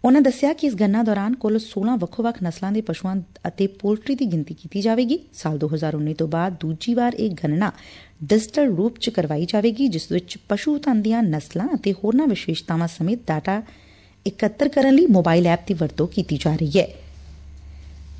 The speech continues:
ਰਾਸ਼ਟਰੀ ਰਾਜਧਾਨੀ ਦਿੱਲੀ 'ਚ ਹਵਾ ਦੀ ਗੁਣਵੱਤਾ ਅੱਜ ਸਵੇਰੇ ਛੇ ਵਜੇ ਤੱਕ ਤਿੰਨ ਸੌ ਸੱਤਰ ਦੇ ਔਸਤ ਹਵਾ ਗੁਣਵੱਤਾ ਸੂਚਕ ਅੰਕ ਏ ਕਿਊ ਆਈ ਨਾਲ ਬਹੁਤ ਮਾੜੀ ਸ਼੍ਰੇਣੀ 'ਚ ਬਣੀ ਹੋਈ ਹੈ। ਕੇਂਦਰੀ ਪ੍ਰਦੂਸ਼ਣ ਕੰਟਰੋਲ ਬੋਰਡ ਅਨੁਸਾਰ ਸ਼ਹਿਰ ਦੇ ਬਹੁਤੇ ਹਿੱਸਿਆਂ 'ਚ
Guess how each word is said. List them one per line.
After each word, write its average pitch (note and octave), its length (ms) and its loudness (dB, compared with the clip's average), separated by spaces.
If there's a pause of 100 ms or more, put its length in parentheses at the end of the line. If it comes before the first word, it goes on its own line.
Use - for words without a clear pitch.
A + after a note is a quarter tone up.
(2000)
ਰਾਸ਼ਟਰੀ A#3+ 300 4
ਰਾਜਧਾਨੀ C#4+ 600 6
ਦਿੱਲੀ G3 380 4
'ਚ A#3+ 100 0
ਹਵਾ F3 180 0
ਦੀ F#3+ 100 2
ਗੁਣਵੱਤਾ F3+ 420 0
ਅੱਜ G#3+ 80 -2
ਸਵੇਰੇ F3+ 320 0
ਛੇ A3+ 260 0
ਵਜੇ F#3 280 0
ਤੱਕ F#3 300 -2
ਤਿੰਨ F3 180 0
ਸੌ F#3 80 -2
ਸੱਤਰ G3+ 380 -2
ਦੇ F#3+ 200 2 (100)
ਔਸਤ A#3 280 -2
ਹਵਾ F3+ 180 -2
ਗੁਣਵੱਤਾ E3 340 -2
ਸੂਚਕ E3+ 400 -4
ਅੰਕ F#3 280 -2 (220)
ਏ G3+ 100 2
ਕਿਊ A#3 220 -2
ਆਈ A#3+ 140 2
ਨਾਲ A#3+ 180 2 (180)
ਬਹੁਤ B3 320 -4
ਮਾੜੀ F3 160 2
ਸ਼੍ਰੇਣੀ E3 300 0
'ਚ E3 100 -8
ਬਣੀ F3+ 220 0
ਹੋਈ A#3+ 280 6
ਹੈ। C#4 60 2 (540)
ਕੇਂਦਰੀ A#3 340 4
ਪ੍ਰਦੂਸ਼ਣ G#3+ 400 2
ਕੰਟਰੋਲ F#3+ 380 2
ਬੋਰਡ F3 320 0
ਅਨੁਸਾਰ F#3 360 0
ਸ਼ਹਿਰ E3+ 300 -2
ਦੇ F#3 140 0
ਬਹੁਤੇ F3+ 640 -2
ਹਿੱਸਿਆਂ A#3+ 380 0
'ਚ A#3+ 160 0